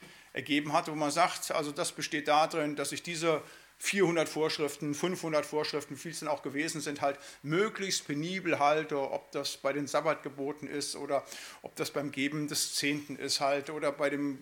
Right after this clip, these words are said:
Geben von Gelübden, all diesen Dingen. Und das hat dazu geführt, dass eben, ja, die Beziehung zu Gott, ja, weggenommen wurde, den Leuten, für die sie Verantwortung hatten, denen sie es hätten sagen sollen.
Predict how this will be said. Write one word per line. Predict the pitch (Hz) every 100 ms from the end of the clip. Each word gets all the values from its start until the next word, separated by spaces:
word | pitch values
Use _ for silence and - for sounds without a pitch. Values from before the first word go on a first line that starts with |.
| - -
Geben | 151 156
von | 165 151
Gelübden, | 156 185 165 -
all | 156 156
diesen | 165 165
Dingen. | 156 170 190 - - - -
Und | 156
das | 180
hat | 233
dazu | 226 - 196
geführt, | 185 - 208 285 - - - _ -
dass | 165 -
eben, | 185 190 185 160 135
ja, | 175 160 - - -
die |
Beziehung | 160 170 - - 226 233 160
zu | 139 - 175
Gott, | - 208 - - - - - -
ja, | 170 175 165 - - - -
weggenommen | 147 147 254 233 196 170 151
wurde, | 147 143 123
den | 160
Leuten, | 160 180 202 175
für | 165
die | 185
sie | 170
Verantwortung | - 208 220 196 175 147
hatten, | 156 156
denen | 151 160
sie | 147
es | 170
hätten | 156 156
sagen | 135 160 208 190
sollen. | 143 139 151 180